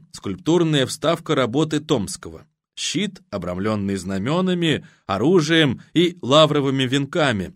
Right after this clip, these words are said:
с надписью «Слава доблестным бойцам Великой Отечественной войны». В переходе в южный зал станции Третьяковская можно увидеть мозаичное панно «Фронт и тыл в борьбе против немецких захватчиков»,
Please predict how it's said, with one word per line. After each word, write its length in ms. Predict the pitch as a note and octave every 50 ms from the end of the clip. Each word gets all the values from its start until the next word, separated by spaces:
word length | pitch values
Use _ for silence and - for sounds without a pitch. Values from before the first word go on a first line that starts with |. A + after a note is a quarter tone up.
| - _ _ _
с 100 | - - -
надписью 760 | A2+ A2+ A2+ G#2+ G2+ A2 A2 G#2+ - - B2 A#2 G#2+ - - - _
«Слава 420 | - - - B2 C3+ C#3 A#2+ A#2+ A2
доблестным 720 | G2 B2 C3+ B2+ A#2+ A#2 A2+ A2 - - A#2+ A#2 G#2+ F#2+
бойцам 600 | A2 G#2+ G2+ G2 - - D3 D3 D3 A#2+ - - - _ -
Великой 460 | G#2 B2+ B2 A2+ A#2 A#2 A2 - G#2+
Отечественной 640 | G#2 G2 G#2 F2+ - F2+ E2 - - F2+ F2 F2+ F2
войны». 460 | E2+ F#2+ F#2+ F#2+ F#2 F#2+ F2+ F#2 - _ _ _ _ _ _ _ _ _ _ _
В 80 | _ _
переходе 580 | - A2 G#2+ A2+ G#2+ - F#3+ G3+ G3 D#3 C3+
в 40 | G#2
южный 420 | G2+ G2+ A2 G#2+ G2 F#2 G2+ G#2 G2+
зал 300 | F#2 A#2+ D#3 G3 G3+ D#3
станции 440 | - - B2+ A#2+ A2+ G#2+ - -
Третьяковская 800 | G#2 - G2+ G2+ - B2 C3 - - G#3+ G#3 G#3 - - G#3 G3+
можно 380 | F#3 E3+ G3 G3+ F#3 E3+ F#3 F#3+
увидеть 440 | E3+ D#3 G3 E3+ F3 D#3 D#3+ - - _ _ _
мозаичное 600 | - C#3+ D3 C3 D3 D#3+ F#3 F3+ - - C#3+ C#3+ C3+
панно 500 | - - B2+ B2+ C3+ E3+ F#3+ E3+ B2+ - - - _ _
«Фронт 400 | - - C#3 F3 F#3 E3 D#3 - -
и 100 | - C#3
тыл 280 | C3+ C3+ - E3 F3+ C#3+
в 60 | A2
борьбе 380 | F#2+ A#2 A#2+ A#2 G#2 A2+ C#3 C3+
против 360 | C3+ A2+ G#2+ - A#2 G#2+ -
немецких 500 | A2 A2+ A#2 B2 A#2 - - A2 G#2+ G#2+
захватчиков», 800 | A#2 B2 B2 - D3 C#3+ A2+ G#2+ - - F#2+ - - E2 - -